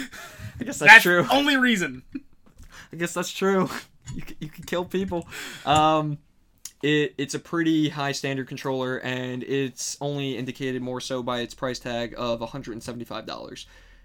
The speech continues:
Speaker 1: That's a lot of fucking cheese.
Speaker 2: It's a lot of dosh.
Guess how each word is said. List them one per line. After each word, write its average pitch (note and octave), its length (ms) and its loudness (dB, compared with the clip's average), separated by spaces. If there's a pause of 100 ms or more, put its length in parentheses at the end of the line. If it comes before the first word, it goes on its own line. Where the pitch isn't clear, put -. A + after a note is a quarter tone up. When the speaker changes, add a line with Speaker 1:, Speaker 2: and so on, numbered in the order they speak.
(120)
Speaker 1:
That's B2+ 680 -4 (260)
a - 40 -10
lot B2+ 320 -4
of A#2+ 60 -8
fucking B2 340 -6
cheese. - 460 -8
Speaker 2:
It's - 100 -8
a D3+ 40 -6
lot C3+ 120 -6
of A#2+ 60 -14
dosh. B2 340 -10